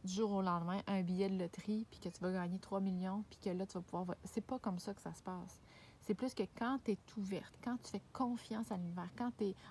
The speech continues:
en accueil de ce que l'univers a à t'apporter, tu vois les solutions créatives, tu vois des petites opportunités.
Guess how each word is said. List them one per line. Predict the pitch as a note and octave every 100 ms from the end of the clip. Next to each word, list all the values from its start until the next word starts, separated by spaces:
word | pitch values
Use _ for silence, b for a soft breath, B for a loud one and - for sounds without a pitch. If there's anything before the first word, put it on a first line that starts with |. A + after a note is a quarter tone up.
| -
en | G3 G3 F#3+
accueil | G#3 - G#3+ A3+ G3
de | F#3
ce | -
que | F#3+
l'univers | F3+ F3 G3
a | G3
à | E3+
t'apporter, | - F3 E3 - A#3+ C4+ B B -
tu | G#3
vois | F#3 A3+
les | B3
solutions | - F#3 F3+ - G3
créatives, | - F3+ E3+ F3+ A3+ G#3+ - -
tu |
vois | G3+ F#3 G3 F#3+ A#3+ C#4+ - - - - - - - -
des | G3+ G#3+
petites | - - B3
opportunités. | A3+ G#3+ A3 - - G3 - A#3+